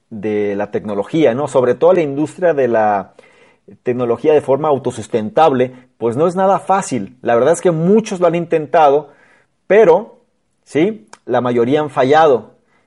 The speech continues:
Y aún así, con todo eso, o sea, con todo ese precedente de fallos, Elon Musk, eh, el cual es el, bueno, él es el fundador de Tesla Motors y Solar City, no ha tenido éxito en uno,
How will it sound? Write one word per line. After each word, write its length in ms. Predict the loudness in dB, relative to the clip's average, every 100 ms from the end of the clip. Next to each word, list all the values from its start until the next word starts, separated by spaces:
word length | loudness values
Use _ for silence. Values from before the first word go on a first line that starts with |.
| _
Y 140 | -2 2
aún 320 | 4 4 2
así, 300 | 0 -2 -2
con 220 | -2 0
todo 260 | 2 4 2
eso, 320 | 0 -4 -6
o 20 |
sea, 220 | -4 -4
con 300 | -2 -6 -4
todo 180 | 2 4
ese 140 | 4 0
precedente 500 | -2 -2 -2 0 0
de 80 |
fallos, 500 | 2 0 0 -2 -8 _ _ _ -2
Elon 280 | 0 2 2
Musk, 380 | 2 0 -6 -20 _ _ _ _ 0
eh, 280 | 2 4 2
el 100 | -2
cual 240 | 2 2 2
es 160 | 2
el, 220 | 0 0
bueno, 240 | -2 0 0
él 80 | 0
es 100 | -2
el 80 |
fundador 420 | -4 -4 0 2 0
de 80 |
Tesla 320 | -2 -4 -2 -2
Motors 500 | 0 0 -2 -2 -8
y 100 | -6
Solar 320 | 0 2 0
City, 500 | 0 -4 -2 -6 -8 -20 _ -20 _
no 260 | -8 -2 -2
ha 80 | 2
tenido 360 | 2 4 4
éxito 360 | 4 0 -2 -2
en 100 | 2
uno, 320 | 0 0 -6